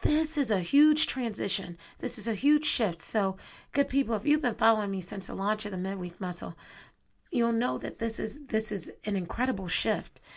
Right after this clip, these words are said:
And, and the accept-, the, the,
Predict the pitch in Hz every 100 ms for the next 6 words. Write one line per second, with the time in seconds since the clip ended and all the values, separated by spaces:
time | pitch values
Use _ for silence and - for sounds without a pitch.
0 | - - - 220 202 - - 208 202 196
1 | 180 - 262 277 - 285 - 208 175 -
2 | - _ _ _ 330 277